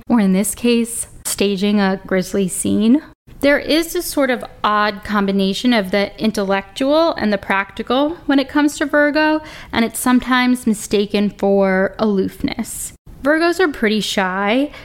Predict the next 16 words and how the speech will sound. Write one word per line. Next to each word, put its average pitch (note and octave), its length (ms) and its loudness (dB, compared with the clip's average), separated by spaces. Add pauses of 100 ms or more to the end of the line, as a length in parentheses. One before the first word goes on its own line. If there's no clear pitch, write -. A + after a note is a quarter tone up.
(160)
and A3 320 2
some C4+ 220 2
will E4 100 4
brush G#3+ 340 0
off G#3+ 200 0
your G#3 100 -2
compliments G3+ 580 0
quickly, B3 680 -2 (100)
but A3+ 240 0
do B3+ 160 6
not F4+ 340 2
let A3+ 280 0
that G3+ 360 -2 (200)
fool G3+ 200 0
you. - 380 -4 (500)
Virgos D#4+ 640 2